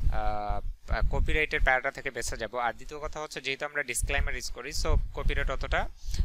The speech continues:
ঝামেলা করবে না। তবে safe থাকার জন্য আমরা এভাবে আমাদের স্ক্রিপ্টগুলো write করব।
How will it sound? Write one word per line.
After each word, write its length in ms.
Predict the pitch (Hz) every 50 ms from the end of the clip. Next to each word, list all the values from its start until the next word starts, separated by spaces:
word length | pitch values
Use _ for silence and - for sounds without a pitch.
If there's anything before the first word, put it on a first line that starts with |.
| - -
ঝামেলা 360 | - - 131 131 131 127 123
করবে 300 | - 123 113 110 104 107
না। 140 | 101 98 95 - - - - _ _ - - -
তবে 320 | 143 147 147 180 196 214
safe 380 | - - - 151 156 151 - -
থাকার 300 | 170 160 156 165 156 -
জন্য 200 | 160 160 156 160
আমরা 180 | 160 - 180
এভাবে 340 | 151 135 - 143 139 143 139
আমাদের 460 | 135 135 135 139 147 180 202 185 143
স্ক্রিপ্টগুলো 520 | - - - 147 135 - 123 135 135 131 123
write 200 | 117 110 - -
করব। 280 | - 104 104 95 101